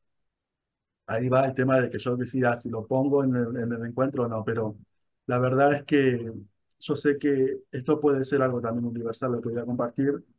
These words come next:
y es por eso que sé que es muy importante y muy sanador y muy liberador, y es por eso el motivo que digo, "Yo no me voy a callar",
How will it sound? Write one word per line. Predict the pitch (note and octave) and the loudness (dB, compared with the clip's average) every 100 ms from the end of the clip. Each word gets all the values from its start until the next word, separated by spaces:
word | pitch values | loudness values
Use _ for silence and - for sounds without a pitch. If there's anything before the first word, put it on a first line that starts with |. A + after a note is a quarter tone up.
| - _ - | -20 _ -10
y | A#2+ | -4
es | A#2 | -4
por | A#2 A2+ | -4 -6
eso | A#2+ B2+ | -4 -4
que | - A2+ A2 G#2 G2 | -4 -4 0 0 0
sé | C3 B2+ | -2 -2
que | B2 | -4
es | - | -4
muy | B2+ B2 | -2 0
importante | B2+ B2+ B2+ B2+ B2+ | 0 -2 0 0 -2
y | C3 | -2
muy | A#2 A#2+ | -2 0
sanador | C3 C3+ A#2+ A2+ A#2+ B2 | 2 2 2 2 0 -2
y | - | -2
muy | A#2+ B2 C3 | -2 0 2
liberador, | B2+ A2+ A2+ B2 C3+ - _ _ _ _ | 0 0 0 0 -2 -6 _ _ _ _
y | B2 | -8
es | A2 | -4
por | B2 A#2+ | -2 -2
eso | - B2 | 0 0
el | A2+ | 0
motivo | A2+ C#3+ C#3+ A#2 | -2 2 4 4
que | A#2 | 0
digo, | A2 | -6
"Yo | B2+ | -4
no | A#2 | -4
me | A#2 A#2 | -2 -2
voy | A#2 | -2
a | A2+ | -2
callar", | C3 C3+ C3 | -2 0 0